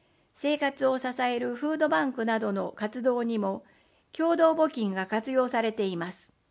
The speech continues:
生活困窮者への支援と書かれて、子ども食堂のイラストが描かれています。中、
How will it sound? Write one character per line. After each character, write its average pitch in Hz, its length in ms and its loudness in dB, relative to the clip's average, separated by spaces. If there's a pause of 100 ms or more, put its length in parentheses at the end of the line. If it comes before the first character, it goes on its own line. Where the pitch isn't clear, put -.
(1300)
生 330 220 0
活 339 280 0
困 330 260 2
窮 349 180 0
者 277 180 -2
へ 208 80 -2
の 180 200 -6
支 285 240 -6
援 190 240 -2 (100)
と 247 140 -6
書 220 100 0
か 254 120 -2
れ 226 120 -2
て、 - 340 -4 (300)
子 277 140 0
ど 311 100 6
も 330 120 4
食 330 280 -2
堂 214 220 0
の 180 300 -2
イ 214 100 0
ラ 302 160 4
ス - 80 -12
ト 302 120 2
が 262 220 2
描 240 140 0
か 294 120 2
れ 233 120 2
て 175 120 -4
い 160 160 -2
ま 165 140 -4
す。 - 220 -18 (1500)
中、 254 480 -6